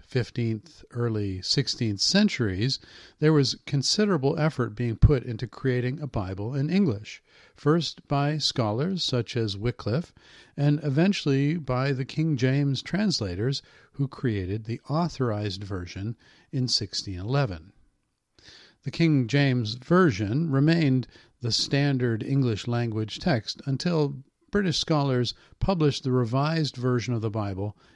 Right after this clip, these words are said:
in the eighteen eighties. Following this, American scholars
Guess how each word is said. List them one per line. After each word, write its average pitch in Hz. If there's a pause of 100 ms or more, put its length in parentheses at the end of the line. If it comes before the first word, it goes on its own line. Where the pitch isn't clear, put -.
in 127
the 123
eighteen 101
eighties. 98 (640)
Following 98
this, 156 (340)
American 143
scholars 110